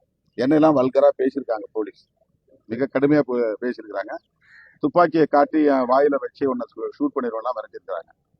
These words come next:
இது வந்து காவல்துறைக்கு உள்ள ஒரு பயிற்சி முறையா இருக்கு. இது ஒரு பயிற்சி முறையா இருக்கு. அவனை வந்து, ஆஹ், ரொம்ப கடுமையா அட்ராசிட்டி பண்ணாக்க உண்மையை ஒத்துக்குவான் அப்படிங்கிற மாதிரி. அப்படி வந்து இவன் திருடி இருந்தானாக்க இதுக்கு முன்னாடி எந்த ப்ரீவியஸ் கேஸும் கிடையாது.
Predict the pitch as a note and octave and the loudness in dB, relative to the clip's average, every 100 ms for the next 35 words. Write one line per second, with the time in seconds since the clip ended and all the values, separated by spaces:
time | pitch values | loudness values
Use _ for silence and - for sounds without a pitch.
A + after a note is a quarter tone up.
0 | _ - - D3 F#3 D#3+ D3+ F3+ - C#3+ | _ -18 -4 2 6 6 4 0 2 4
1 | E3 D4+ C#3+ C#3 B2+ C3 D#3 C#3+ G#2+ - | 4 4 2 0 -2 0 4 4 2 -4
2 | _ _ _ A2+ B2 A#2 C#3+ D#3+ - C3+ | _ _ _ -2 0 4 4 4 0 -4
3 | C3 C#3+ C#3 A2 - C3 C#3 E3 F3 F3+ | 2 4 4 0 -8 -2 0 4 4 2
4 | E3 D#3 D3 B2 - _ _ _ _ _ | 2 4 4 2 -6 _ _ _ _ _
5 | - A#2 C3 C3 C3+ D#3+ D#3+ C#3+ A2+ _ | -2 0 2 2 0 0 2 2 0 _
6 | _ _ B2 B2 A#2 A2+ G#2+ - C#3 D3+ | _ _ -2 0 2 0 -2 -6 0 2
7 | C#3+ - B2+ C#3 D#3+ D3 - E3+ - D3+ | 2 -2 0 2 4 2 4 2 2 -4
8 | D3+ C3 A#2+ A#2+ D#3 C3 C3+ B2+ A#2 A#2 | -2 -2 -2 -2 -2 -2 -4 -4 -6 -8
9 | G#2 A2 F#2 G2 A2 G#2 G2 F#2+ - _ | -4 -2 -4 -8 -8 -8 -8 -12 -14 _
10 | _ _ _ _ _ _ _ F2+ - B2+ | _ _ _ _ _ _ _ -14 -8 2
11 | C#3 C3+ E3+ F3+ D#3 D#3+ E3 D#3+ D3+ C#3 | 4 4 4 4 4 0 2 2 4 2
12 | C3+ B2+ E3 - - C3+ C#3 C3+ D#3 D#3+ | 2 -2 0 0 0 -6 -8 -4 -2 0
13 | C3 E3+ - F3 F3+ - E3 D#3+ C#3+ G#2+ | 0 0 2 4 4 2 -2 -2 -2 -2